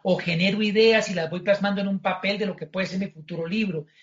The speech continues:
Claro, ese sueño se vive día a día, se construye día a día, porque de otra forma el sueño se queda en una vaga ilusión y nunca llega a una feliz realización. Entonces,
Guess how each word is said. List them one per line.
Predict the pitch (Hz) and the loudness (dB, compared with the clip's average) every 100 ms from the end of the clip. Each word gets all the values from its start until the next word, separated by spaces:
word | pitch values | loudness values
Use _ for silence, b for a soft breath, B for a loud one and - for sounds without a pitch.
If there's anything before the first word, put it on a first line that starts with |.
| b b | b b
Claro, | 208 226 233 | 4 4 4
ese | 185 190 254 | 0 -2 -6
sueño | 226 247 254 | -2 -2 -2
se | 254 208 160 | -4 -4 -4
vive | 214 262 240 | -4 -2 -4
día | 190 196 196 | -4 0 0
a | 185 | 0
día, | 220 233 180 | -2 -2 -2
se | - 175 | -4 -10
construye | 160 151 185 185 190 | -10 -12 -10 -6 -4
día | 185 175 | -4 -4
a | 160 | -4
día, | 202 196 - _ _ _ - | -4 -4 -8 _ _ _ 0
porque | 190 - 175 170 | 0 2 2 2
de | 165 | 0
otra | 170 220 | 2 2
forma | 202 214 226 | 2 2 2
el | |
sueño | - 208 226 | 0 -2 -2
se | 180 - | -4 0
queda | 180 202 226 - _ | 2 4 2 -2 _
en | 185 175 | -2 0
una | 190 196 | 2 4
vaga | 190 202 | 6 6
ilusión | 180 151 - 190 196 | 4 -2 -6 -6 -4
y | 170 | -4
nunca | 170 185 185 165 | -4 -2 -4 0
llega | 226 180 165 170 b | 0 0 -4 -10 b
a | - 156 | -4 -2
una | 180 190 185 - | 0 0 -2 -6
feliz | 180 147 175 269 - - _ | -6 -4 -2 -4 -4 -12 _
realización. | 175 170 151 143 139 160 151 - _ _ | 0 0 0 -4 -10 -8 -10 -12 _ _
Entonces, | 180 190 | -2 -2